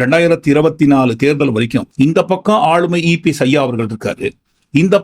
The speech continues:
பக்கம் வேலுமணி அவர்கள் இருக்காரு, அதுக்கு பக்கத்துல தலை குனிஞ்சின்னு கையை கட்டின்னு நம்ம நாலு கோடியார் அவர்கள் இருக்காரு,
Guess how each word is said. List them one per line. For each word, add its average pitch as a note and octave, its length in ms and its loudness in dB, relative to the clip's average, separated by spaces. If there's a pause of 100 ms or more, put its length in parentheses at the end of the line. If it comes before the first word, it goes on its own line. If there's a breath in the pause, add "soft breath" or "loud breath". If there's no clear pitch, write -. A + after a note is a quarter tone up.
பக்கம் G#3+ 340 0 (380)
வேலுமணி F3 480 4
அவர்கள் B2+ 280 0
இருக்காரு, - 360 -12 (420)
அதுக்கு E3 260 2 (120)
பக்கத்துல G#3 560 0 (260)
தலை D#3+ 220 0
குனிஞ்சின்னு F#3+ 420 2
கையை D#3+ 240 2
கட்டின்னு G3 400 0 (500)
நம்ம A#2+ 300 0
நாலு F3+ 240 2
கோடியார் D#3 380 4
அவர்கள் B2+ 320 0
இருக்காரு, - 420 -8